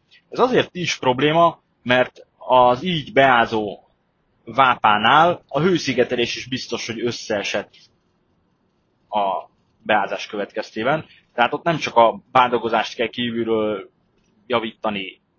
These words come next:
illetve, ö, cserélni, hanem belülről is bontani kell, és, és ki kell javítani ott a hőszigetelést, meg a széttázott kartonozást, egyebeket.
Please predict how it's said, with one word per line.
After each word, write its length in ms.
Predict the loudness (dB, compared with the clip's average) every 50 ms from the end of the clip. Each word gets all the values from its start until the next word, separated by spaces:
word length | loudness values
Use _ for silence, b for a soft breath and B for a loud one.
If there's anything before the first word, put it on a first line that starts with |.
| _ _ _ _ _ _ _ _
illetve, 360 | -8 -8 -8 -6 -8 -10 -10 _ _ _
ö, 300 | -18 -14 -10 -10 -10 -10 -6
cserélni, 580 | -4 -2 0 0 0 0 0 -2 -4 -6 -8 b b b b b _
hanem 600 | _ -2 0 2 2 2 2 0 -4 -10 -12 -2
belülről 400 | 0 0 2 2 0 -2 -2 -4
is 120 | -4 -8 -6
bontani 420 | -6 -6 -6 -4 -4 -6 -6 -6
kell, 280 | -4 -2 -2 -2 -2 -4
és, 220 | -6 -8 -10 -10
és 200 | -10 -12 -12 -12
ki 120 | -14 -16
kell 180 | -10 -6 -6 -6
javítani 480 | -4 -6 -8 -10 -14 _ -16 -14 -14 -14
ott 140 | -12 _
a 60 | -12 -10
hőszigetelést, 760 | -10 -12 -12 -12 -12 -12 -14 -10 -8 -8 -8 -8 -10 -12 -12
meg 140 | -12 -6 -6
a 200 | -6 -6 -8 _ _ _ _ _ _ _ _ _ _ _ _ _
széttázott 720 | -6 -6 -6 -6 -2 _ -2 -2 -2 -4 -8 -10 -10 _ _ -20 -20 _ _ _
kartonozást, 760 | _ -4 -4 -4 -6 -10 -14 -14 -12 -12 -12 -12 -12 -14 -16 _
egyebeket. 480 | -18 -18 -16 -16 -16 -16 -18 -20 -20